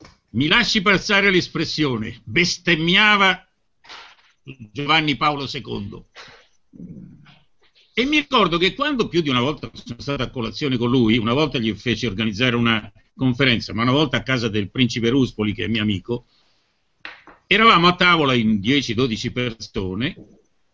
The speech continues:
e c'era il principe Idris, quello di Libia, che è musulmano.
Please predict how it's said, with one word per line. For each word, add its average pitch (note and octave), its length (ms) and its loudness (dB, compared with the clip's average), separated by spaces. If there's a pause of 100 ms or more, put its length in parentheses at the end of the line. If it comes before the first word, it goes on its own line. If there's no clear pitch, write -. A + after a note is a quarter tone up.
(240)
e C#3 120 4
c'era F#3 560 4 (1000)
il D#3 200 -2
principe F3 480 2
Idris, D3 640 0
quello C#3+ 220 -2
di C3 100 0
Libia, A2 380 0
che A#2+ 100 -6
è G#2+ 40 -2
musulmano. F2+ 760 -8